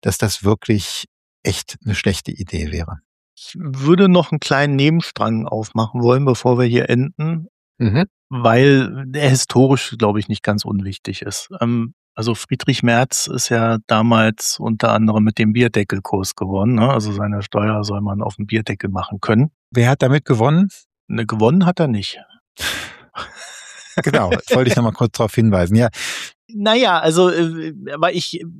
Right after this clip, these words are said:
Speaker 2: meine, also wenn wir mal, äh, gucken, wie so unser Steuersystem funktioniert und wie kompliziert das teilweise werden kann, also ich glaube, die Idee, und darauf wollte ich hinaus,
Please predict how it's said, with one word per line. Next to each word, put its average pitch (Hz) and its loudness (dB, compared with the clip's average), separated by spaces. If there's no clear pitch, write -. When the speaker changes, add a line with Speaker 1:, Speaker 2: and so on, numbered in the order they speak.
Speaker 2:
meine, 170 2
also 147 0
wenn 160 2
wir 165 4
mal, 143 2
äh, 143 -4
gucken, 160 2
wie 147 6
so 143 6
unser 135 4
Steuersystem 127 2
funktioniert 131 2
und 127 0
wie 127 -4
kompliziert 120 0
das 175 4
teilweise 139 2
werden 135 2
kann, 135 0
also 127 2
ich - -8
glaube, 135 4
die 127 -10
Idee, 127 2
und 117 0
darauf 120 2
wollte 117 2
ich 110 -6
hinaus, 101 0